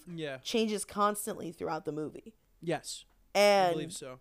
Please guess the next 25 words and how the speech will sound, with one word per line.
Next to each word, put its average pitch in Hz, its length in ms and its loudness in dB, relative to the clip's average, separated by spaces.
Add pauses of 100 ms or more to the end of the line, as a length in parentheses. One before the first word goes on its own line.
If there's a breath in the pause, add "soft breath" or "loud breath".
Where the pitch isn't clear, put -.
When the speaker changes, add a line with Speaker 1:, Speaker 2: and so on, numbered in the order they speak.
(160)
Speaker 2:
yeah, 180 260 8
and, 165 140 2
like, 170 140 -2
it 151 80 0
switches 190 320 -6
between 190 300 -6
thirty 170 360 -2
and 156 140 -6
sixty 160 420 -8
and 147 240 -6
twenty-four. 139 600 -8 (120)
Um, 185 600 4 (280)
and 185 180 0
so 180 160 0
because 190 400 0
of 196 100 -2
that, 175 240 4
some 233 420 0
of 240 120 -2
those 185 300 0
felt 170 220 0
like 175 140 -4
video 165 300 -6
game 156 180 -10
cutscenes. - 680 -14